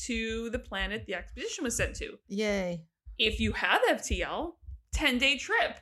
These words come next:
Speaker 2: Right. If you don't.
Speaker 1: If you don't, it's hundreds of years
Speaker 2: Yeah.
Speaker 1: for these ships.
Speaker 2: It's gonna take some time.
Speaker 1: It's gonna take time. And it's good to know they got their act together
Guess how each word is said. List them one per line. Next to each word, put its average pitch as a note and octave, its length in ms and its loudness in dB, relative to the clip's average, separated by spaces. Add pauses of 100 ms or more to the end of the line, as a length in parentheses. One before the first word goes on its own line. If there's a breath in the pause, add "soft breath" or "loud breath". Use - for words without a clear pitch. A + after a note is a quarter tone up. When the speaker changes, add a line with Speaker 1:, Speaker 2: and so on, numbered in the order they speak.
Speaker 2:
Right. F#3+ 520 4
If - 180 -6
you G3 80 -2
don't. G3+ 400 4
Speaker 1:
If G#3 160 0
you G#3 140 -2
don't, F4 460 2 (240)
it's A3+ 180 0
hundreds G3+ 540 -4
of E3 120 -10
years - 280 -10 (100)
Speaker 2:
Yeah. D3+ 240 -2 (140)
Speaker 1:
for G3 100 -8
these D#3+ 160 -6
ships. - 460 -10 (180)
Speaker 2:
It's - 100 -14
gonna D#4+ 200 6
take C4+ 160 2
some F#3+ 140 -4
time. D#3 220 -4 (120)
Speaker 1:
It's - 100 -18
gonna A3+ 160 -4
take F#3+ 180 -2
time. - 280 -10 (960)
And G#3 460 2 (460 soft breath)
it's A3 180 0
good C4+ 200 0
to D4+ 120 -4
know A#3 220 2
they G#3+ 160 2
got F#3+ 220 2
their F#3+ 120 2
act F3+ 200 0
together D#3+ 580 -8